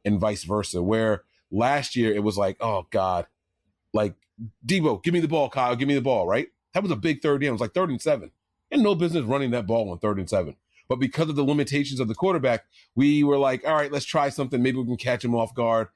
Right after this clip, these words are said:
and we run the ball with Debo. I think those days are kinda over. I think it's really a more balanced attack. If it's third and short,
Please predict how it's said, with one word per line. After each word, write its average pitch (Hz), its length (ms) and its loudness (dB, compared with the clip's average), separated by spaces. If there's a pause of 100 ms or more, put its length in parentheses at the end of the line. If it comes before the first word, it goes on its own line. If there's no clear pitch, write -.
(260)
and 123 160 0
we 127 100 2
run 123 180 2
the 117 60 -2
ball 110 240 0
with 95 120 -8
Debo. 95 300 0 (640)
I 147 120 -4
think 185 280 -4
those 170 180 0
days 165 400 0 (720)
are 127 80 2
kinda 151 320 -4
over. 139 240 2
I 104 60 -4
think 135 160 -6
it's 135 100 -6
really 139 440 2 (120)
a 120 80 0
more 131 240 2
balanced 135 340 -2
attack. 147 360 -4
If 110 140 -10
it's 104 100 -8
third 131 240 0
and 127 100 -2
short, 156 360 0